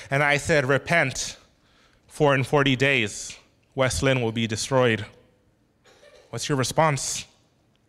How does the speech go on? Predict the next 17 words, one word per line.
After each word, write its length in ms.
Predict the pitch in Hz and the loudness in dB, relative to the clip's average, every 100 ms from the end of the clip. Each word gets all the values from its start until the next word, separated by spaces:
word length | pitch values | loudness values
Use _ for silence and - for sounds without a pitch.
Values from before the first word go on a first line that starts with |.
| _ _ _ - - - | _ _ _ -20 -20 -10
There's 560 | 139 139 - - - - _ - | -4 -2 -4 -10 -12 -18 _ -2
nothing 280 | 151 151 151 | 0 2 2
in 60 | |
my 100 | 147 | 2
message 380 | 139 143 - 131 | 2 0 0 0
about 260 | 135 127 117 | 2 2 2
grace, 640 | 120 139 165 175 - - - - - | 2 4 2 0 -4 -10 -16 -20 -4
nothing 280 | 160 156 147 | -2 0 2
about 260 | 147 139 - | 4 2 2
forgiveness. 880 | 139 139 147 170 185 180 - - - - - _ _ _ _ _ _ - - - 104 | 0 2 2 4 4 2 -6 -10 -14 -20 -20 _ _ _ _ _ _ -20 -16 -12 0
All 280 | 165 185 190 | 4 4 4
that 160 | 180 | 2
the 60 | 175 | 0
people 300 | 165 160 160 | 2 4 4
of 140 | 131 | 2
Nineveh 340 | 147 151 139 135 | 2 4 4 2
knew 380 | 135 156 123 | 4 4 2